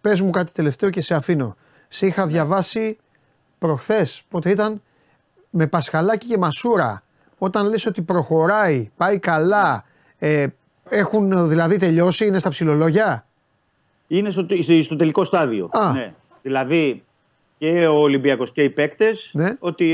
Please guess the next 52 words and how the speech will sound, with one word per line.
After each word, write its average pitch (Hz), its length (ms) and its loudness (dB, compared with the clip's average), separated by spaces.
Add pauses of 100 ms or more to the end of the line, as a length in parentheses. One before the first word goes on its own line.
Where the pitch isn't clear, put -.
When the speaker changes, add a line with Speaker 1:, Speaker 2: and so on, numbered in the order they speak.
Speaker 2:
έχουν 165 240 -2
συμφωνήσει, 147 540 -2
υπάρχει 143 360 -4
μια 147 180 -2
καταρχήν, 143 680 -2
ε, 135 160 0
συμφωνία 127 440 -2
σε 147 120 -4
μια 139 180 2
βάση, 147 300 -2
ρε 127 80 -4
παιδί 135 180 -2
μου, 156 100 -2
και 156 100 -4
στο 151 100 -4
οικονομικό 127 480 0
και 175 140 0
στη - 140 -6
χρονική 123 340 -2 (500)
διάρκεια. 98 380 -6
Δηλαδή, 123 220 0
Speaker 1:
Ναι. 127 60 0
Speaker 2:
πάει 143 140 2
καλά. 107 360 -2 (160)
Δεν 135 140 0
υπάρχουν 117 280 -2
υπογραφές, 107 380 -2
γιατί 156 160 2
αν 151 80 0
υπάρχουν, 139 420 -4 (160)
υπήρχαν 127 340 0
υπογραφές, 135 420 0
θα 202 80 -2
είχαν 180 240 0
και 165 100 -2
ανακοινώσεις. 135 480 -2
Speaker 1:
Οπότε 226 220 0
είναι 247 100 2
στο 196 100 2
Speaker 2:
Δηλαδή, 208 160 0
Speaker 1:
στυλ, 277 80 2
Speaker 2:
αλλά 262 80 2
Speaker 1:
λίγο 233 160 2
πάνω, 240 220 0
λίγο 220 240 2
κάτω, 302 240 0
Speaker 2:
θα 311 100 0
Speaker 1:
α, 277 720 0 (200)
λίγο, 262 160 -2
Speaker 2:
Μπράβο. 151 280 0
Speaker 1:
θα - 80 -2
τελειώσει. 214 440 0